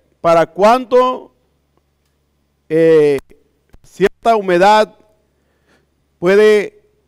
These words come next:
trabajar el aire acondicionado.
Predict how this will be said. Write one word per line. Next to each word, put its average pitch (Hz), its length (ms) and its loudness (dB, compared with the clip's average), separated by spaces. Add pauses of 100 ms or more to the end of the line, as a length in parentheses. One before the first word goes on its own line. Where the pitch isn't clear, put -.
(680)
trabajar 165 960 0 (640)
el 160 180 -2
aire 185 200 2
acondicionado. 156 840 -6